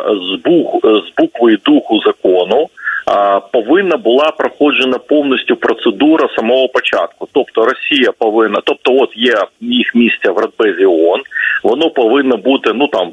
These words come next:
умовно кажучи, С С С Р немає, а для того, щоб, е, Росія, е,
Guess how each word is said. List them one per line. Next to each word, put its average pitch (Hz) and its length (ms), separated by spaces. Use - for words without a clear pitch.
умовно 117 420
кажучи, 104 540
С 113 240
С 113 360
С 123 340
Р 98 140
немає, 131 500
а 123 240
для 120 160
того, 135 320
щоб, - 280
е, 110 220
Росія, 123 640
е, 90 240